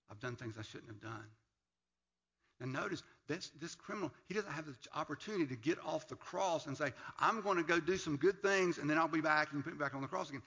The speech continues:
He's got no time left. He's gonna be dead. He's got no time left to do anything good. He can't go cut his neighbor's grass. He can't go fix a couple meals for some people who are hungry. He can't go make a donation somewhere. It's almost over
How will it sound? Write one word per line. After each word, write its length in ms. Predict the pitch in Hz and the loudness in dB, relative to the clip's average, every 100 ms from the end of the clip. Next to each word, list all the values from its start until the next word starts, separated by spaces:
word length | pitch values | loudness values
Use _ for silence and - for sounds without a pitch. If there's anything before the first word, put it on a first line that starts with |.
| - | -12
He's 100 | 180 | -2
got 120 | 214 | -2
no 220 | 165 165 185 | 2 2 2
time 300 | 254 143 160 | 2 2 2
left. 180 | 170 - | 0 -2
He's 140 | 196 | -6
gonna 200 | 190 165 | 0 0
be 120 | 139 120 | 0 -4
dead. 320 | 131 143 113 - _ _ _ _ _ _ _ _ _ _ _ | -2 -2 -4 -12 _ _ _ _ _ _ _ _ _ _ _
He's 80 | 185 | -6
got 80 | 180 | -2
no 100 | 170 | 0
time 240 | 165 151 | 2 2
left 160 | 160 160 | 2 0
to 80 | |
do 140 | 147 135 | -4 -4
anything 300 | 117 117 107 | -4 -6 -8
good. 200 | 101 - _ _ _ _ _ | -10 -14 _ _ _ _ _
He 80 | 165 | -2
can't 160 | 196 175 | 0 0
go 160 | 156 - - _ | -2 -2 -20 _
cut 180 | - 175 | -2 -2
his 180 | 143 127 - | -2 -6 -2
neighbor's 360 | 143 147 147 | 0 2 -2
grass. 600 | - 135 123 139 156 - - _ _ _ _ _ _ _ _ _ _ _ | 0 0 0 -2 -8 -10 -12 _ _ _ _ _ _ _ _ _ _ _
He 60 | 160 | 0
can't 140 | 180 | 2
go 80 | 160 | 0
fix 260 | 151 175 - | 0 -4 -2
a 20 | |
couple 240 | 156 151 | -6 -2
meals 240 | 143 147 143 | 0 0 -2
for 100 | 143 | -8
some 160 | 143 | -6
people 220 | 143 143 | -6 -6
who 100 | 135 | -4
are 60 | 143 | -2
hungry. 420 | 135 131 123 160 190 _ _ _ _ _ _ - | -2 -2 -2 -4 -6 _ _ _ _ _ _ -6
He 100 | 151 | -2
can't 120 | 175 | 2
go 100 | 156 | 4
make 180 | 160 156 | 2 2
a 60 | |
donation 500 | 147 147 147 143 151 | 2 4 4 2 -2
somewhere. 480 | - 139 123 123 147 - _ _ _ _ _ _ | -2 -2 -2 -4 -6 -12 _ _ _ _ _ _
It's 180 | 170 - | -12 -10
almost 340 | - 220 247 | -10 -8 -8
over 140 | - | -8